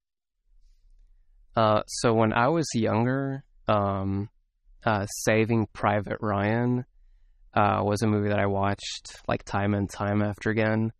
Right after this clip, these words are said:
Um, mostly just because of the action. Um, it, it's just a very entertaining movie from start to finish. So for the longest time, I was just watching that one.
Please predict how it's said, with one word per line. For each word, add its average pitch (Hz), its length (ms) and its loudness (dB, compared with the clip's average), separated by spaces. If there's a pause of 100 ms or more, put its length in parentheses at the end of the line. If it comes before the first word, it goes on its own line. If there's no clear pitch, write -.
(640)
Um, 98 560 0 (480)
mostly 175 420 4
just 123 240 0
because 110 380 -2
of - 100 -2
the - 100 -4
action. 127 760 -2 (260)
Um, 104 500 -2 (340)
it, 110 160 0 (440)
it's 123 140 0
just 120 200 0
a 113 40 0
very 104 280 0
entertaining 104 480 -2
movie 110 420 0 (520)
from 104 160 2
start 107 340 -4
to 101 100 -8
finish. 104 640 -2 (540)
So 104 360 -2
for 110 140 -2
the 107 80 2
longest 117 380 2
time, 104 220 0
I 101 60 0
was 101 140 -2
just - 160 -12
watching 104 360 -2
that 98 200 -2
one. 101 440 0